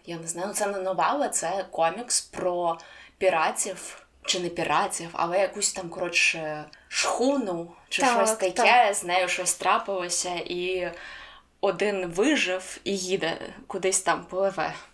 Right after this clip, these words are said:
Speaker 2: По-моєму, він називався як «Чорна шхуна».
Speaker 1: Так, так, так.
Speaker 2: А, із розряду Black Freighter. Чому я кажу: в Ніни Сімон є чудова пісня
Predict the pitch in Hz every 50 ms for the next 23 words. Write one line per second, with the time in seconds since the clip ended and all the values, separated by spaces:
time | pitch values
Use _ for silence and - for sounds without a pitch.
0 | _ _ - - 208 208 240 339 415 381 339 285 - 254 254 269 262 240 226 226
1 | 214 226 254 247 - - 220 208 - - - - 208 208 208 208 190 190 - -
2 | - - - 185 185 254 269 269 226 220 226 196 170 170 180 175 175 175 170 -
3 | - - - 196 190 190 190 190 185 - - 185 - 208 202 196 - 214 226 233
4 | 208 202 - - - - - 202 190 190 214 226 - - - - - - 175 175
5 | 180 180 202 196 202 - - 269 269 285 311 320 - - _ _ - - 220 208
6 | 220 240 240 226 233 - 220 214 - 196 190 185 - 208 208 233 254 254 226 -
7 | - 220 196 185 202 247 277 277 - - - - 185 180 175 208 214 208 202 180
8 | 156 - - - _ _ - - - 208 208 202 202 - - 208 208 202 196 175
9 | 175 170 170 - - 180 220 269 269 - - 226 196